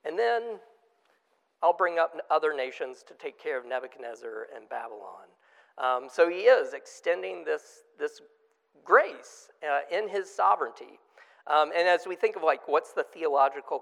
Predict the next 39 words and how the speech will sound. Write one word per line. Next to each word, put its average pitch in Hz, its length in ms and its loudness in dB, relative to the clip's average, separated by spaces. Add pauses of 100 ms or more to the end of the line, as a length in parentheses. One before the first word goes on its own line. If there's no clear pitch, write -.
concept, 135 760 -10
like, - 240 -20 (880)
running 135 360 -2
throughout, 127 560 -4 (320)
um, 127 340 -8
this - 260 -10
passage, 190 500 -2
it 185 120 4
is, 262 340 4 (220)
a, 160 40 -6
a, 156 280 -8 (280)
once 196 200 2
again, 170 240 -4
a 135 60 -8
declaration. 147 680 -4
God 180 240 6
is 185 120 -10
the 175 100 -10
sovereign 147 400 0
God 131 240 -2
of 127 120 -18
all 143 200 -4
the 147 100 -14
nations 131 360 -14
of 160 100 -20
the 131 140 -18
earth. 117 300 -20 (380)
He's 185 260 -12
moving 160 320 -8
these 139 240 -14
nations 139 400 -10
around 120 380 -10
like 131 200 -12
chess - 380 -6
pieces 139 520 -20
to 139 100 -10
accomplish - 540 -8
his 165 220 -12
will. 139 360 -8